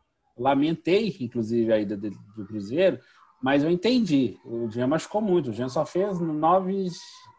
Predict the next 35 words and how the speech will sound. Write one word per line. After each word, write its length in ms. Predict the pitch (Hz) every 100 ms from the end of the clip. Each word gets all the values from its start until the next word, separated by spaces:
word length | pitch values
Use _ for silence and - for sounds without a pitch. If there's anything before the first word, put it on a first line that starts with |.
| _
nove 280 | 165 185 143
jogos 460 | 127 135 104 - -
pelo 140 | 104
Cruzeiro. 420 | - 95 101 101 - _ _ _ _ _ _ _ _ _ _
Então, 220 | 113 127
assim, 320 | 131 - 101
marcou 380 | 101 117 - 131
um 80 | 127
golzinho 540 | 110 101 123 147 143
e 20 |
tal. 200 | 127 131
Então, 280 | 139 156 180
ele 80 | 190
não, 220 | 196 202 190
não 140 | 175 185
entregou, 520 | 196 220 175 151 180
ele 80 | 156
não 60 | 139
produziu. 760 | 165 175 180 135 147 135 98 -
Quando 160 | 196
ele 200 | 233 208
pôde 300 | - 151 151 123
jogar, 520 | 113 104 123 113 110
ele 100 | 110
tinha 320 | - 127 123
condições, 760 | - 151 135 - 147 175 156 117 135
ele 140 | 131
entregou. 560 | 143 196 196 139 123 - _ _ _ -
Mas 180 | 151
era 140 | 185 180
pouco 500 | - 170 180 - - _ _ _ _ _ _ _
pela 220 | 165 165
necessidade 840 | 156 147 - 135 135 131 131 127 123
do 120 | 123
time. 440 | - 110 101 95